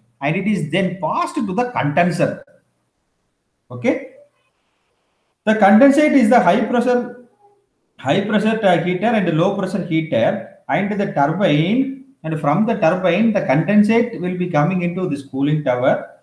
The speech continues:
and the feed water at the condenser is coming up from the turbine to the cooling water, and the condensation is formed, and the,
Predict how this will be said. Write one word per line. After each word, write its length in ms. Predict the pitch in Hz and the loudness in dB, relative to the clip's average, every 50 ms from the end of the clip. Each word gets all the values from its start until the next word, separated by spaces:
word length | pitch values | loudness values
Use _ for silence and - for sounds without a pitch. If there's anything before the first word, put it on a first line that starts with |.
| _ _ _ - | _ _ _ -2
and 280 | 127 151 185 214 220 | 0 2 2 2 2
the 240 | 214 165 165 147 - - | 0 0 -4 -6 -6 -4
feed 200 | 170 208 233 226 | -2 -2 0 2
water 520 | 214 202 185 - - 127 110 95 - - - - _ _ _ | 2 2 2 2 2 0 0 -2 -2 -8 -14 -20 _ _ _
at 160 | 135 139 139 147 | -6 -6 -2 0
the 280 | 147 143 135 131 127 - | 0 0 0 0 -2 -2
condenser 360 | 147 165 185 202 196 208 196 | -2 -2 0 0 0 0 -2
is 100 | 190 185 | -2 -2
coming 300 | 156 156 165 185 185 190 | -2 -2 -2 0 -2 -2
up 220 | 185 185 185 - - | -2 -4 -6 -10 -12
from 460 | 151 147 156 147 147 147 147 147 151 | -10 -8 -8 -8 -4 -2 0 0 2
the 140 | 151 - - | 2 0 0
turbine 480 | - 120 127 143 151 156 156 180 185 185 | -2 -2 -2 0 0 0 0 0 0 -4
to 80 | 156 | -6
the 120 | 143 139 - | -6 -8 -6
cooling 300 | - 139 151 156 147 135 | -2 0 2 2 2 2
water, 280 | 123 117 117 120 135 | 0 -2 -2 -2 -2
and 340 | 196 208 180 156 156 156 147 | -2 0 0 -2 -2 -2 -2
the 80 | 156 147 | -2 -2
condensation 640 | - 127 135 151 170 156 - 160 151 151 147 127 | 0 -2 0 0 -2 -2 -4 -6 -6 -4 -4 -4
is 120 | 113 113 - - | -6 -6 -10 -4
formed, 440 | - 107 107 123 156 202 220 214 240 214 - - _ _ _ _ _ - | -2 2 2 4 4 4 2 2 0 -2 -4 -10 _ _ _ _ _ -4
and 280 | 139 165 180 175 170 | -4 -2 -2 -2 -2
the, 280 | 156 160 233 - - | -2 -2 -2 -4 -8